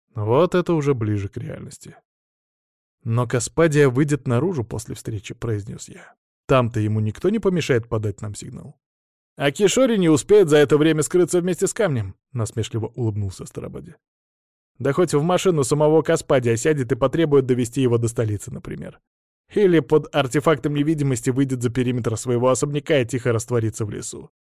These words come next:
А мы будем штурмовать пустой особняк, и никакие определители невидимок нас не спасут. Там слишком большой периметр».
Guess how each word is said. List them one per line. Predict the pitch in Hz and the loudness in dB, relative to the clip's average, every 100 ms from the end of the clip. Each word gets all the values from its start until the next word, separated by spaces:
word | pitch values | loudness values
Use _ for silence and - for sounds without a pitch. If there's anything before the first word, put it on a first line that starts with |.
| _ _ _ - | _ _ _ -4
А | 170 196 | 2 4
мы | 214 | 4
будем | 170 160 147 | 4 4 2
штурмовать | - 143 143 147 156 - | 2 2 4 4 2 2
пустой | 120 131 117 | -2 2 0
особняк, | 110 110 113 - - | 0 -6 -8 -12 -2
и | 202 | 0
никакие | 196 156 143 185 | 2 0 0 4
определители | 147 147 147 151 151 139 143 | 4 2 0 2 2 2 0
невидимок | 143 139 139 147 123 123 | 0 0 0 0 -2 -4
нас | 107 120 | -6 -4
не | |
спасут. | 107 - 107 - 135 - | -6 -8 -10 -10 -14 -2
Там | 214 160 | 0 0
слишком | - 160 - 135 123 | 0 -2 -2 -4 0
большой | 117 117 | 0 0
периметр». | 101 104 101 - - | -4 -6 -8 -12 -18